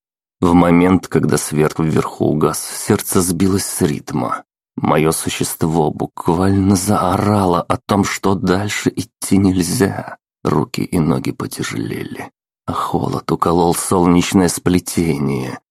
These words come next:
пробежался вдоль узоров татуировок и заставил окоченеть тело.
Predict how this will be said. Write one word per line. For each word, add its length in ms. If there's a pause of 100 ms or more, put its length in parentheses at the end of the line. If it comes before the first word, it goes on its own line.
(180)
пробежался 760
вдоль 420
узоров 440
татуировок 880
и 60
заставил 600
окоченеть 720
тело. 580